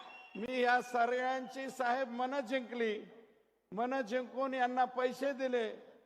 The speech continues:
आणि अजून सुद्धा पैसे द्यायचे, साहेब, राहिलेले पैसे. आणि ज्या एकशे एक्क्याण्णव हेक्टरच्या लोकांनी,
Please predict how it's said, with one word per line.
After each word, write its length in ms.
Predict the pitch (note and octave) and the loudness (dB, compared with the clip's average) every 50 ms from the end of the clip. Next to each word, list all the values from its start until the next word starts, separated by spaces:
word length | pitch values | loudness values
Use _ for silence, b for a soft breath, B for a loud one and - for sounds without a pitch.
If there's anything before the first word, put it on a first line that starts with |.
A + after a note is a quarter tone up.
| _ _ _ _ _ _ - | _ _ _ _ _ _ -6
आणि 200 | C#3+ F3 G3+ G#3 | -4 -4 -2 0
अजून 420 | G#3 F#3+ F#3+ F#3+ E3+ G#3+ A#3 A#3 | 0 0 0 0 0 -2 -4 -4
सुद्धा 340 | A3 - G#3+ A3 F3+ A3 G#3+ | -4 -4 -4 -2 -2 -2 -2
पैसे 400 | G#3 - G3+ F#3+ G3 F#3 - G#3+ | -2 -2 -4 -6 -6 -4 -6 -6
द्यायचे, 400 | F#3+ F#3 F#3+ F#3+ F#3 F#3+ G3+ F#3+ | -6 -4 -6 -6 -6 -8 -10 -10
साहेब, 340 | - - F#3+ F3+ F3+ F#3+ G#3 - - - - _ _ _ _ _ _ _ - | -8 -4 -2 -2 -2 -2 -6 -10 -14 -20 -20 _ _ _ _ _ _ _ -6
राहिलेले 560 | D3+ E3 E3 E3+ F3+ F3+ F#3 F#3 F#3 F#3+ F#3 | -4 -2 0 0 0 -2 -4 -6 -6 -6 -8
पैसे. 360 | F3+ F3+ F3+ F3 E3 - F#3 | -4 -4 -4 -4 -4 -4 -4
आणि 220 | E3+ F3 F#3+ G3 | -4 -4 -4 -6
ज्या 400 | F#3 D3+ F3 G3+ G3+ G#3+ A3+ A3+ | -8 -2 0 2 4 4 4 2
एकशे 360 | A3 G#3+ G#3+ G#3 G#3+ - - A#3 | 2 0 -2 -4 -6 -4 -4 -4
एक्क्याण्णव 540 | A3 G#3 G#3 - - A3 G#3+ G#3+ A3 A3 | -4 -4 -6 -8 -8 -6 -6 -6 -4 -4
हेक्टरच्या 600 | A3 G3+ G#3 G3+ - - A3 A3 F#3+ F#3 G#3+ G#3+ | -2 -2 -4 -4 -6 -6 -6 -6 -6 -4 -2 0
लोकांनी, 540 | G#3 G#3 G#3 G3 G#3 G3 G#3 G3+ F#3+ F#3 E3 | 2 4 2 2 2 0 -4 -4 -4 -6 -10